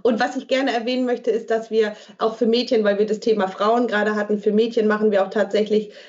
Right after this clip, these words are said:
haben es dieses Jahr in digitaler Form gemacht. Dazu erscheint auch ein Blogartikel noch in dieser Woche auf unserem H-P-A-Blog.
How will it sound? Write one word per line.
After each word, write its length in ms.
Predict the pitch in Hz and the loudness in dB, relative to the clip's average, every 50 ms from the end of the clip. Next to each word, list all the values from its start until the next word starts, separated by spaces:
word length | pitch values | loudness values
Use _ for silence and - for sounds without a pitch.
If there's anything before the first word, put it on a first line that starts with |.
| - - 202 | -10 -4 0
haben 120 | 208 214 | 0 0
es 100 | 208 - | 0 -2
dieses 300 | - 202 202 208 208 - | -4 -2 0 0 2 2
Jahr 100 | 208 180 | 2 2
in 160 | - 202 202 | 2 0 0
digitaler 500 | 196 185 190 196 185 - 202 214 247 240 | -2 -2 -4 -6 -4 -2 0 2 2 0
Form 280 | 233 - 220 220 220 214 | 0 0 0 0 2 2
gemacht. 280 | 214 208 202 208 202 | 2 0 0 0 0
Dazu 240 | - 196 196 190 - | 0 -2 0 0 0
erscheint 400 | - 190 - - 208 208 214 208 | -2 -2 0 0 0 2 2 2
auch 160 | 190 190 190 | 0 -2 -2
ein 200 | - - 180 175 | -2 -2 -2 0
Blogartikel 680 | 180 220 240 240 - 233 214 - 247 220 - 240 220 214 | 0 0 0 -2 -4 -6 -6 -6 -6 0 2 2 2 2
noch 160 | 208 208 208 | 2 -2 -2
in 160 | 208 208 202 | -2 -2 0
dieser 320 | 196 208 202 208 196 190 | 0 0 2 2 2 2
Woche 380 | 190 202 202 196 196 196 196 190 - - - - - - - - - - | 2 0 0 0 0 0 0 0 -4 -12 -20 -20 -20 -20 -20 -20 -8 -6
auf 140 | - 190 202 | -4 -2 -2
unserem 280 | 202 190 190 175 185 | 0 0 2 0 2
H-P-A-Blog. 760 | 185 185 180 185 - - - 202 214 208 214 208 202 202 202 | 0 -2 0 0 -2 -2 0 -2 -2 0 0 0 0 0 -2